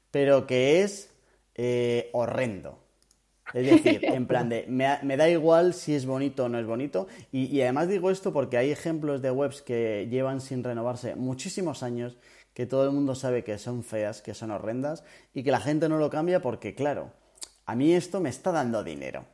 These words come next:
Speaker 1: Entonces, eh, como no voy a ir al concurso de diseñadores molones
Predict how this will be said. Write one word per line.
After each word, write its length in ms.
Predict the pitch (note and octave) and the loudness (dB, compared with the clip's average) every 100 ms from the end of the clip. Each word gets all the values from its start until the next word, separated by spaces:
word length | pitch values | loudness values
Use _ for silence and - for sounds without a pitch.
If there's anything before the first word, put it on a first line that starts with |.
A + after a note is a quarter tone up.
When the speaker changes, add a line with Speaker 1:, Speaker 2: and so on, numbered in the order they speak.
| - | -16
Speaker 1:
Entonces, 720 | G2 A#2 C3 C3+ B2+ - - - _ - | -12 -10 -6 -2 -2 -2 -14 -20 _ -6
eh, 340 | A#2 A#2+ A#2 | -2 0 0
como 220 | C3 C3+ | 0 2
no 100 | D#3 | 2
voy 140 | G3+ A3 | 4 6
a 100 | F#3 | 6
ir 140 | F3+ | 6
al 120 | E3+ | 6
concurso 720 | D3+ D#3 D3 E3+ D#3 - D#3+ D3+ | 2 0 2 2 0 0 0 2
de 260 | D#3 D3+ | 4 4
diseñadores 840 | D3 C3+ D3+ C#3+ C#3 D3+ C#3+ C#3+ C3 | 2 -2 -2 0 0 2 0 0 0
molones 840 | C#3+ D3 D3+ C#3+ C#3 C#3 C3+ C3 | 2 2 2 0 -2 -4 -6 -8